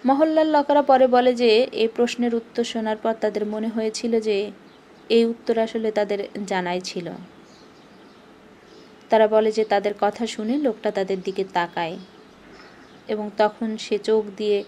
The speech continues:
কি দেখে তা তারা বুঝতে পারে না। সেই চোখের দৃষ্টিতে কোনো অনুভূতি হয়তো সেদিন তারা দেখে নাই। সেই চোখে বিষণ্ণতা এবং দুঃখ, ক্ষোভ, ঘৃণা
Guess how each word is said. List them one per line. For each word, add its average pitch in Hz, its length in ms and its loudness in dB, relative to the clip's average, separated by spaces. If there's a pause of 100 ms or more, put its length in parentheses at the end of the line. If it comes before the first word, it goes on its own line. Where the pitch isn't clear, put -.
(460)
কি 277 160 -2
দেখে 233 320 0
তা 247 140 2
তারা 226 300 0 (260)
বুঝতে 214 300 -4
পারে 165 260 -4
না। - 180 -12 (960)
সেই 294 220 2
চোখের 294 380 2
দৃষ্টিতে 262 520 -2
কোনো 247 300 2
অনুভূতি 247 640 0
হয়তো 233 300 0
সেদিন 208 320 -2
তারা 202 220 -2
দেখে 190 340 -4
নাই। 175 200 -4 (1200)
সেই 226 280 -2
চোখে 220 280 -2
বিষণ্ণতা 220 760 -2
এবং 208 380 -2
দুঃখ, - 300 -6
ক্ষোভ, 214 600 0
ঘৃণা 208 520 -6